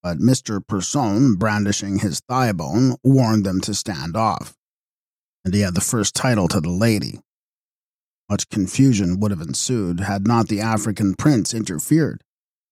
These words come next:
He told the gentleman that so delicate a point could only be settled in an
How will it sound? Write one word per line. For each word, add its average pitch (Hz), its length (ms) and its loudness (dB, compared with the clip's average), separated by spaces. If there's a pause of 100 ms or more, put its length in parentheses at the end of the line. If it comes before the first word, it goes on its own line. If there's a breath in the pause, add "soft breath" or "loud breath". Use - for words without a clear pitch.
(320)
He 143 60 -8
told 190 240 2
the 185 80 6
gentleman 139 540 4
that 139 300 -2
so 208 240 -6
delicate 135 460 0
a 104 80 0
point 120 460 0
could 120 120 2
only 117 200 2
be 117 140 2
settled 110 500 -6
in 131 100 6
an 127 140 4